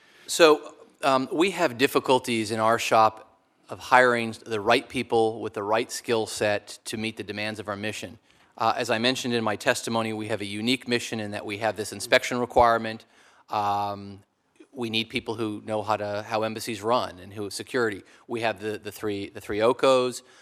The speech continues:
um, and we also have, um, uh, we have these unanticipated special projects, like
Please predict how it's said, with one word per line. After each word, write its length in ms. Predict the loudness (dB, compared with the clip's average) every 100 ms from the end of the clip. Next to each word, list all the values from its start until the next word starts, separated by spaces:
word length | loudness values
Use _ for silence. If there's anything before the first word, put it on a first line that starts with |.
| -20 -20 _
um, 680 | -2 0 0 -2 -6 -14 -16 -6
and 320 | -2 -2 -4
we 180 | -4 4
also 440 | 4 4 0 -2 0
have, 580 | 0 2 2 -2 -6
um, 440 | 0 0 0 -4 -12 _ _ -12 _ _ _ _
uh, 340 | -4 -2 -2 -6 -12
we 180 | -8 -4
have 140 | -2
these 100 | 2
unanticipated 680 | 2 2 -4 -10 -4 -4 -2
special 320 | -2 0 -2
projects, 680 | -2 -2 -2 -10 -16 -18 -16
like 220 | -12 -12